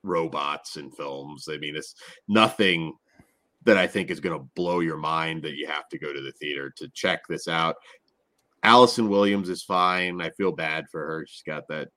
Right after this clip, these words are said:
pissant niece opening her stuff. That girl in the theater, Todd, definitely opens her boyfriend's collectibles. It sounds just like the type. Uh, I did not like this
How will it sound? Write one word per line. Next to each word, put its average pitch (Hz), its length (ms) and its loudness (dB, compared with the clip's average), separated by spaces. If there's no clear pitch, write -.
pissant 76 560 -10
niece 76 420 -12
opening 71 420 -12
her 69 100 -12
stuff. 71 340 -8
That 117 220 6
girl 135 320 12
in 113 100 8
the 101 100 2
theater, 113 340 6
Todd, 87 380 -2
definitely 82 560 -4
opens 76 380 -10
her 71 80 -14
boyfriend's 71 640 -10
collectibles. 67 840 -14
It 67 120 -18
sounds 71 460 -10
just - 340 -12
like 90 260 2
the 71 100 -12
type. 73 400 -6
Uh, 95 400 0
I 107 200 6
did 120 200 4
not 113 280 6
like 98 280 0
this 98 380 -2